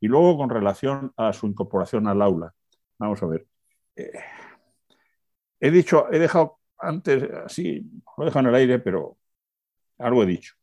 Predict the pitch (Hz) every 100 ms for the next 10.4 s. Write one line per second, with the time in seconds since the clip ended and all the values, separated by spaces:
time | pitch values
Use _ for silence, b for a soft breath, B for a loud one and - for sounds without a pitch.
0 | _ _ - - 120 127 139 170 190 160
1 | 143 117 113 113 104 151 139 117 110 131
2 | 131 120 110 113 123 104 98 95 82 -
3 | _ _ _ _ _ 127 151 135 120 131
4 | 117 101 90 85 82 _ _ _ 123 110
5 | 113 151 165 151 131 123 110 107 110 143
6 | 147 147 120 123 139 131 123 113 104 -
7 | 85 82 87 110 101 - 87 85 _ _
8 | _ _ 92 85 _ _ _ - 98 -
9 | 190 165 - _ - 123 135 127 - 123
10 | 120 - 95 190